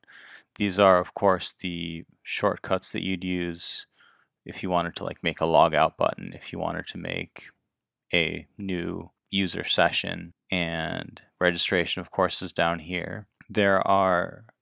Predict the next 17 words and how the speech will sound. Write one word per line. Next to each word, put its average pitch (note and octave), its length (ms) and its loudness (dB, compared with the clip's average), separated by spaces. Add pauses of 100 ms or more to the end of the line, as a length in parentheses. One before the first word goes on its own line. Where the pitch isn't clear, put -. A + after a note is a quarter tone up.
as G2+ 200 0
well F#2 520 4 (880)
support - 640 0
for F2+ 800 -2 (340)
emails. F#2+ 640 -2
So, - 420 0
like, E2+ 360 0
when E2+ 260 0
somebody F2 320 -4
signs E2 380 0
up, E2 260 -4
they'll F2+ 140 2
get E2+ 340 -2
an F2+ 140 -6
email E2+ 280 0
that E2+ 120 -10
says, E2+ 520 -2